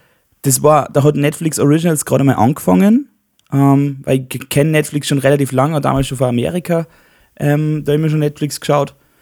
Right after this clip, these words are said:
Da hat's diese Originals gerade mal gegeben, sind gerade mal gekommen und da waren die echt noch nicht gut. Also da hat man eigentlich eher nicht die Originals geschaut.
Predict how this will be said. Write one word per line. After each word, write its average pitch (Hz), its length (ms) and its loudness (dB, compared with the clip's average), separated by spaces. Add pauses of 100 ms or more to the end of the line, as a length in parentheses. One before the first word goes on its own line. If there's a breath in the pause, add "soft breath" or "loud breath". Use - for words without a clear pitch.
(760)
Da 139 140 6
hat's 160 140 2
diese 170 280 2
Originals 160 760 2
gerade 151 280 4
mal 160 140 2
gegeben, 151 300 0
sind 131 180 2
gerade 165 220 2
mal 151 120 2
gekommen 170 360 0
und 143 140 0
da 120 120 2
waren 151 220 2
die 165 180 -4
echt - 300 -6
noch 185 100 4
nicht 175 260 0
gut. 180 260 2
Also 135 200 0
da 131 140 4
hat 151 120 2
man 170 140 2
eigentlich 143 420 -4
eher 156 200 2
nicht 165 260 0
die 165 160 0
Originals 139 540 2
geschaut. 113 360 -2